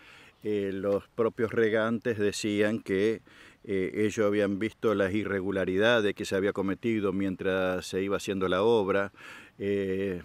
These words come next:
decían que no le daban participación a ellos, no querían que mire, no me-, no querían que controle. Eh, para despejar todas estas dudas, aparte de eso, bueno, se decía, eh,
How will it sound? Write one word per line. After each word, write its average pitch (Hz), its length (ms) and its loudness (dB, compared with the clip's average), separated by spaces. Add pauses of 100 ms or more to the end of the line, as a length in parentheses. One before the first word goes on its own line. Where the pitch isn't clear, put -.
(120)
decían 101 400 -2
que 107 120 0
no 104 80 0
le 104 140 2
daban 107 320 2
participación 107 1000 0
a 101 140 2
ellos, 107 280 2
no 101 120 -2
querían 101 320 0
que 98 100 -2
mire, 107 400 2
no 101 80 0
me-, 98 320 -2
no 101 140 -4
querían 98 240 -2
que 87 100 -10
controle. 101 720 2 (560)
Eh, 98 560 0 (220)
para 117 180 2
despejar 131 580 0
todas 143 300 2
estas 135 200 0
dudas, 131 300 2
aparte 147 380 -2
de 147 160 2
eso, 135 260 -4
bueno, 120 220 -2
se - 100 -4
decía, 110 560 -2
eh, 95 180 -4